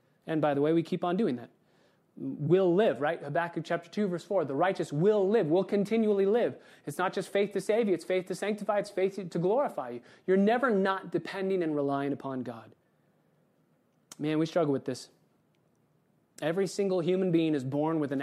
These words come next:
allergy to somebody else getting the glory and not us, right? We're allergic to other people getting glory and getting credit and not us. That's why we don't like the gospel inherently. We don't like the fact that God's gonna get all the glory 'cause he does all the work and we don't do any of it.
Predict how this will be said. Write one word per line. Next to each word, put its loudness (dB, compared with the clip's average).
allergy -4
to -4
somebody 0
else 0
getting -2
the -4
glory -2
and -6
not -10
us, -20
right? -8
We're 0
allergic 2
to 0
other 2
people -2
getting 0
glory -4
and -4
getting 0
credit -8
and -6
not -8
us. -16
That's -12
why 4
we 4
don't 2
like 0
the 0
gospel -2
inherently. -4
We 4
don't 2
like 2
the 2
fact 0
that -2
God's 4
gonna 4
get 4
all 4
the 2
glory 2
'cause -4
he 2
does 4
all 4
the 2
work 2
and 2
we 4
don't 2
do 2
any 2
of 0
it. -12